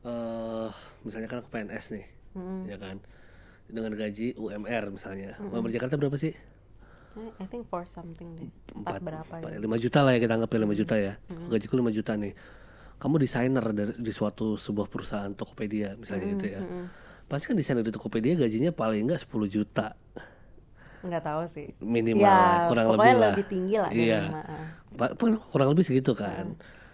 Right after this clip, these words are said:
Speaker 1: Nah, maksudku kan, eh, untuk aku,
Speaker 2: Mm-mm.
Speaker 1: seorang P N S tadi ini lima juta untuk bisa mendapatkan gaji sepuluh juta itu,
Speaker 2: Mm-mm.
Speaker 1: bukan sesuatu yang realistis kalau aku
Speaker 2: Ah.
Speaker 1: tidak mempelajari sesuatu yang baru gitu loh.
Speaker 2: Iya, iya.
Speaker 1: Ngerti nggak sih?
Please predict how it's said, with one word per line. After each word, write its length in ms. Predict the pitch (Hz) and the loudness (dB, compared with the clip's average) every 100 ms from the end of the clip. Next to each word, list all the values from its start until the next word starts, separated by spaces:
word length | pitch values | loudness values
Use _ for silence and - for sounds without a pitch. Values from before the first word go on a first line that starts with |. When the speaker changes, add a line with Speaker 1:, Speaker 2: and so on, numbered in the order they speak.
| - - | -20 -8
Speaker 1:
Nah, 160 | - 110 | 0 0
maksudku 400 | 98 104 131 - | 0 -2 -2 0
kan, 180 | 226 247 226 - - - - - | 2 2 0 -8 -20 -20 -20 -8
eh, 260 | 147 135 135 | 0 2 4
untuk 380 | 147 143 151 - | 2 2 0 0
aku, 460 | 131 127 - 135 196 - | -2 -4 2 2 2 -4
Speaker 2:
Mm-mm. 320 | 175 175 180 - - - - - - - - - - | -10 -10 -12 -12 -20 -20 -20 -20 -20 -20 -20 -20 -18
Speaker 1:
seorang 400 | - 147 131 127 120 | -2 2 4 4 4
P 80 | 123 | 2
N 140 | 120 | 2
S 100 | 117 | 0
tadi 260 | - 120 117 | 2 2 4
ini 100 | 117 | 4
lima 200 | 139 131 | 4 4
juta 260 | 113 113 127 | 4 2 2
untuk 240 | 123 113 | 2 2
bisa 200 | 117 - | 0 0
mendapatkan 420 | 120 113 107 120 120 | 2 4 2 2 2
gaji 200 | 113 113 | 4 2
sepuluh 240 | - 117 | 2 0
juta 260 | 110 113 117 | 0 0 0
itu, 320 | 175 - 139 | 0 2 0
Speaker 2:
Mm-mm. 380 | - 185 190 247 - - - - - - | 0 -10 -10 -12 -14 -20 -20 -20 -20 -8
Speaker 1:
bukan 240 | 139 131 143 | -2 0 0
sesuatu 400 | - 156 143 147 | 0 -2 0 0
yang 100 | 135 | 0
realistis 520 | 143 147 151 196 - | 2 0 2 -2 -2
kalau 260 | - 131 127 | -2 0 0
aku 200 | 127 165 | 0 0
Speaker 2:
Ah. 40 | |
Speaker 1:
tidak 200 | 139 131 | 2 2
mempelajari 640 | 123 127 127 123 113 123 | 2 2 4 2 4 4
sesuatu 360 | 147 147 139 127 | 2 0 -2 2
yang 140 | 127 | 2
baru 380 | 123 123 139 131 | 6 6 6 6
gitu 240 | 120 127 131 | 2 4 4
loh. 100 | 110 | 2
Speaker 2:
Iya, 220 | 98 95 | 0 -6
iya. 260 | 175 180 175 - - - | -8 -10 -12 -16 -18 -4
Speaker 1:
Ngerti 180 | 131 165 | 0 2
nggak 140 | 117 | 2
sih? 100 | - | 2